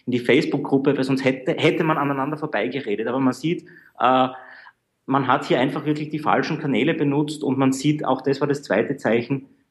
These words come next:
wie internetunfit manche, äh, manche, ähm,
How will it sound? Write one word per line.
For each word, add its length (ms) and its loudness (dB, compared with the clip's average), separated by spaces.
wie 920 2
internetunfit 1400 2
manche, 500 2
äh, 240 0
manche, 600 0
ähm, 280 -2